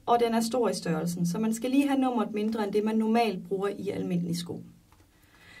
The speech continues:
Fede farver, sort med neonpink og neongul på.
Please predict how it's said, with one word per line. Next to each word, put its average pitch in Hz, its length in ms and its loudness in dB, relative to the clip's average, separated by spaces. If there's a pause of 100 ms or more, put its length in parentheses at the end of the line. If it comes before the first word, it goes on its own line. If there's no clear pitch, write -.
Fede 349 320 4
farver, 285 420 6
sort 285 460 2
med 220 340 0 (300)
neonpink 285 720 6 (100)
og 220 260 2 (140)
neongul 277 720 4
på. 254 240 -2